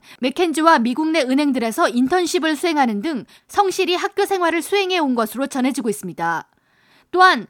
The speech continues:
학교 내 자원봉사 활동도 꾸준히 참여했으며, 자신의 출신지인 오하이오주 클리블랜드 푸드뱅크에서도 저소득층을 대상으로 수년 동안 자원봉사를 이어왔습니다. 학교 측은 공식 성명을 통해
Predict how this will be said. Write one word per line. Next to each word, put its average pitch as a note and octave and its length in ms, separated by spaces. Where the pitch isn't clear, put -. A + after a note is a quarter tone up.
학교 G#4 320
내 F#4 160
자원봉사 D4+ 600
활동도 C#4 520
꾸준히 F#4+ 340
참여했으며, B3+ 800
자신의 E4+ 360
출신지인 D#4 760
오하이오주 E4 600
클리블랜드 E4 720
푸드뱅크에서도 C#4+ 1040
저소득층을 D#4 640
대상으로 A#3 500
수년 E4+ 420
동안 A3+ 420
자원봉사를 B3+ 800
이어왔습니다. F3+ 920
학교 F#4 220
측은 F4 320
공식 D4+ 360
성명을 F#4 360
통해 F3 400